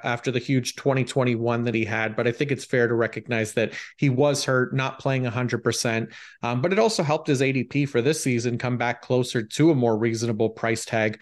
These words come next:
um, than it was last year, where he was in the second round, and, and w-, which felt a little high, just considering we didn't know how sustainable all those kind of manufactured touches would be, and considering just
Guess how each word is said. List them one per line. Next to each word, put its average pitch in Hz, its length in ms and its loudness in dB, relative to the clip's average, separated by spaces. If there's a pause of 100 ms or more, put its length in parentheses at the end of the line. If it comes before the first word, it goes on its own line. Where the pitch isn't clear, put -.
(220)
um, 113 220 0
than 135 180 0
it 147 120 0
was 113 280 2
last 107 360 0
year, 113 120 0
where 110 120 2
he 107 40 2
was 110 180 0
in 117 120 0
the 110 60 -2
second 113 400 -2
round, 107 400 0 (340)
and, 120 160 -2
and 143 220 -2
w-, 208 320 2
which 208 160 2
felt 208 240 0
a 202 40 4
little 190 200 4
high, 160 160 0
just 185 260 -2
considering 170 440 2
we 151 100 4
didn't 160 260 0
know 139 220 2
how 127 420 -2
sustainable 127 840 0
all 120 240 2
those 120 240 2
kind 120 180 -4
of 117 60 0
manufactured 117 760 0
touches 117 420 -4
would 107 180 -2
be, 113 260 0
and 107 160 0 (240)
considering 120 420 2
just 117 300 -2